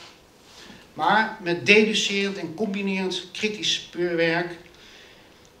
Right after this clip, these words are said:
in deze sites, gekoppeld met familieberichten in gedigitaliseerde kranten,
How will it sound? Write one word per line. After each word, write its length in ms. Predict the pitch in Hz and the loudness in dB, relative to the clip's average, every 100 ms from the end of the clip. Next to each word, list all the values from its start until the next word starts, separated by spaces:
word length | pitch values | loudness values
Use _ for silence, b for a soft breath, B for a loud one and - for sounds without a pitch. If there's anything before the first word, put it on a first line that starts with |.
| - _ | -20 _
in 140 | 165 | -4
deze 320 | 170 170 - | 0 0 2
sites, 400 | - 170 185 202 | 2 4 4 2
gekoppeld 560 | - 190 202 196 208 208 | -2 -4 0 0 0 -2
met 180 | 160 156 | -4 -4
familieberichten 1040 | 151 170 190 196 190 208 196 - 220 208 - B B | -2 0 2 0 2 2 2 -2 -4 -4 -10 B B
in 100 | 156 | -4
gedigitaliseerde 880 | 160 165 170 165 156 165 190 175 156 | -2 -2 -2 0 2 2 2 0 -2
kranten, 680 | - 165 175 185 226 226 | 2 4 4 0 -4 -6